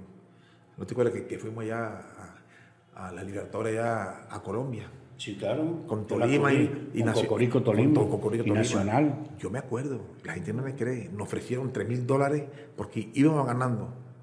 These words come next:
Speaker 1: Huila Méndez, ese día fue un espectáculo.
Speaker 2: Y Cafuringa ni hablar en,
Speaker 1: Y Cafuringa.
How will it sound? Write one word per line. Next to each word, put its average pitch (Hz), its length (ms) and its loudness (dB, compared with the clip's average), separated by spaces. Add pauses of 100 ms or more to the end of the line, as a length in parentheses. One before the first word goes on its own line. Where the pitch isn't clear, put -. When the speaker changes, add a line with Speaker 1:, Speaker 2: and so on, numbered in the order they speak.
Speaker 1:
Huila 127 240 6
Méndez, 139 300 0
ese - 80 -4
día 135 80 2
fue 123 140 -6
un 139 60 -2
espectáculo. 113 540 0 (220)
Speaker 2:
Y 110 80 -4
Cafuringa 107 460 2
ni 110 120 4
hablar 87 220 -2
en, 90 220 -2
Speaker 1:
Y 165 80 8
Cafuringa. 135 640 2